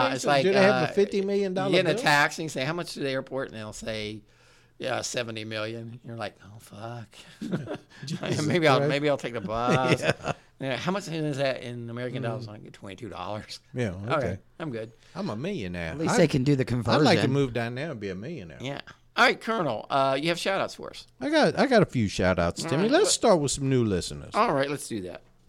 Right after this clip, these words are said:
Speaker 2: Um, I believe we already covered Shelley Garrett.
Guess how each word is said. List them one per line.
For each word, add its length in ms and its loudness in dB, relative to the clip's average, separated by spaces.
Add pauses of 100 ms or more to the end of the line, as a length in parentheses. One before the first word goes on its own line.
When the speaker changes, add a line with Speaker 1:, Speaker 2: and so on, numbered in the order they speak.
(140)
Speaker 2:
Um, 600 -2 (1000)
I 60 0
believe 300 6
we 120 10
already 300 8
covered 380 4
Shelley 320 6
Garrett. 520 2